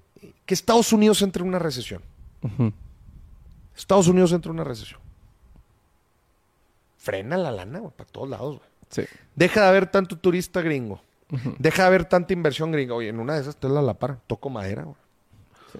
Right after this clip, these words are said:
Speaker 2: sí.
Speaker 1: Obviamente no, pero... Pero ¿sí me explico?
Speaker 2: Sí.
Speaker 1: Esas son cosas que nos,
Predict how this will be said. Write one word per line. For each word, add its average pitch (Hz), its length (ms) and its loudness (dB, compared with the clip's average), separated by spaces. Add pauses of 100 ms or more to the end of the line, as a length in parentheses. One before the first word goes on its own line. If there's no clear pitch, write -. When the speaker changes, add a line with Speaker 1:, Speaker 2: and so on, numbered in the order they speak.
(120)
Speaker 2:
sí. - 160 -20 (760)
Speaker 1:
Obviamente 127 420 -2
no, 143 220 -4 (100)
pero... 87 200 -12 (680)
Pero 180 140 4
¿sí 208 100 6
me 311 60 4
explico? 220 460 0 (140)
Speaker 2:
Sí. - 180 -8
Speaker 1:
Esas 247 160 4
son 330 160 2
cosas 277 520 2
que 196 100 2
nos, 180 180 0